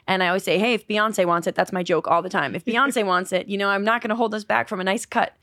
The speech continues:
Speaker 2: I actually think you said that when we
Speaker 1: I've,
Speaker 2: met each
Speaker 1: totally.
Speaker 2: other in
Speaker 1: I
Speaker 2: a
Speaker 1: say it
Speaker 2: room.
Speaker 1: all the
Speaker 2: Like,
Speaker 1: time.
Speaker 2: I
Speaker 1: Beyonce's
Speaker 2: definitely
Speaker 1: my,
Speaker 2: use that.
Speaker 1: I love her. But so I, that's always my joke is I want people to know that if they do write for me or with me and it winds up being a song that I love for my project,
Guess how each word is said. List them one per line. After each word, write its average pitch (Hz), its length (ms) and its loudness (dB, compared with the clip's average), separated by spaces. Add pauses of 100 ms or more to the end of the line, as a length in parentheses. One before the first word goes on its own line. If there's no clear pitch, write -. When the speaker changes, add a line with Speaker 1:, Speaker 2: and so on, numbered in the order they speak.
Speaker 2:
I 214 100 -2
actually 208 300 0
think 320 160 -6
you 208 100 -6
said 175 220 -2
that 156 220 -2
when 180 300 -6
we 175 180 -10
Speaker 1:
I've, 240 120 2
Speaker 2:
met - 100 -8 (100)
each 214 80 -4
Speaker 1:
totally. 294 340 4
Speaker 2:
other - 20 4
in - 60 4
Speaker 1:
I - 40 6
Speaker 2:
a - 80 0
Speaker 1:
say 311 100 4
it 285 40 4
Speaker 2:
room. - 80 4
Speaker 1:
all 240 100 4
the 233 60 0
Speaker 2:
Like, - 80 0
Speaker 1:
time. 220 120 2
Speaker 2:
I 202 80 2
Speaker 1:
Beyonce's 220 160 0
Speaker 2:
definitely 240 280 2
Speaker 1:
my, 220 120 2
Speaker 2:
use 202 160 -2
that. - 100 2
Speaker 1:
I - 40 4
love 202 220 0
her. 170 160 0
But 202 260 0
so 240 140 0
I, 214 180 2
that's 220 240 0 (100)
always 214 260 2
my 202 100 -2
joke 202 300 -2
is 175 160 -6 (400)
I 202 160 4
want 208 240 0
people 208 220 -6
to 214 100 -6
know 190 120 2
that 185 100 0
if 180 100 -4
they 185 120 -2
do 202 200 -4
write 185 280 2
for 202 240 -2
me 180 140 -2
or 180 80 0
with 175 220 -4
me 180 120 -2
and 175 60 -2
it 170 80 -4
winds 180 220 0
up 185 80 -6
being 180 180 -2
a 170 60 -2
song 180 220 -4
that 180 120 -2
I 180 60 -4
love 175 200 -2
for 185 100 -8
my 175 100 0
project, 175 580 -2